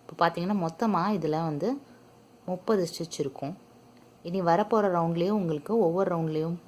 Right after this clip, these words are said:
வந்து முப்பது ஸ்டிச் இருக்கணும். ஓகேங்களா? இப்போ அடுத்து என்ன பண்ணணும்னா, செயின் ஒன் பண்ணிட்டு டர்ன் பண்ணிடுங்க.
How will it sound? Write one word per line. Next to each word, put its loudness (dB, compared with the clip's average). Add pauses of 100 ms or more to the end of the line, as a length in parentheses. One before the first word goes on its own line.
(200)
வந்து 0
முப்பது 2
ஸ்டிச் -8
இருக்கணும். -10 (100)
ஓகேங்களா? -6 (360)
இப்போ -2
அடுத்து 0
என்ன 0
பண்ணணும்னா, -4
செயின் 0
ஒன் -2
பண்ணிட்டு -2 (420)
டர்ன் -2
பண்ணிடுங்க. -4